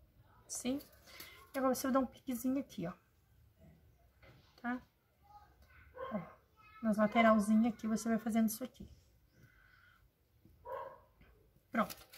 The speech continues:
E assim você vai fazer em toda a sua garrafa, ao redor toda. Então, a minha garrafa, ela ficou totalmente assim. E agora ela vai secar essa garrafa pra nós fazer a nossa decoração dela.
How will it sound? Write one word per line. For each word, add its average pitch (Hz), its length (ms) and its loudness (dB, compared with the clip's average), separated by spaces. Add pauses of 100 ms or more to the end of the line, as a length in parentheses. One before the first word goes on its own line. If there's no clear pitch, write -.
(440)
E 277 80 4
assim 277 320 6
você 262 200 6
vai 262 100 10
fazer 247 300 6
em 247 120 8
toda 226 400 6
a 220 40 4
sua 233 200 4
garrafa, 214 500 8
ao 214 80 10
redor 208 300 8
toda. 160 340 -4 (1080)
Então, 254 300 8
a 247 40 8
minha 262 120 8
garrafa, 240 400 8
ela 247 160 8
ficou 247 320 0 (320)
totalmente 240 840 8
assim. 175 380 2 (480)
E 240 100 6
agora 233 280 10
ela 247 140 12
vai 233 180 10
secar 247 520 6
essa 214 180 2
garrafa 190 400 2
pra 226 100 2
nós 208 220 10
fazer 208 180 6
a 208 40 10
nossa 202 300 8
decoração 226 720 6
dela. 180 300 4